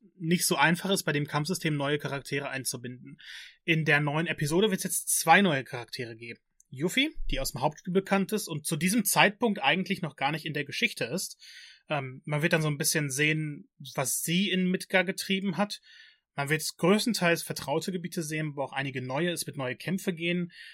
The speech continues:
geben und eben auch, ähm, komplett neues Moveset, neue Animationen, et cetera, et cetera.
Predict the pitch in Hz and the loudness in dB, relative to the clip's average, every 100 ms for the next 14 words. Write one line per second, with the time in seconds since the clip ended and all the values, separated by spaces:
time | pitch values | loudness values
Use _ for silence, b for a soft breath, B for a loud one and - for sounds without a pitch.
0 | B 147 156 156 160 160 151 160 160 147 | B -4 -2 0 -2 -4 0 0 0 -2
1 | 151 147 160 156 139 143 151 156 160 160 | -2 -2 -2 -2 -2 -4 -2 0 0 0
2 | 139 165 170 165 151 143 143 143 143 - | 0 0 2 0 0 -4 -4 -6 -6 -2
3 | 156 151 156 147 - 147 139 131 135 - | 0 0 -2 -2 -2 -2 -4 -6 -6 -6
4 | 143 139 139 | -6 -6 -8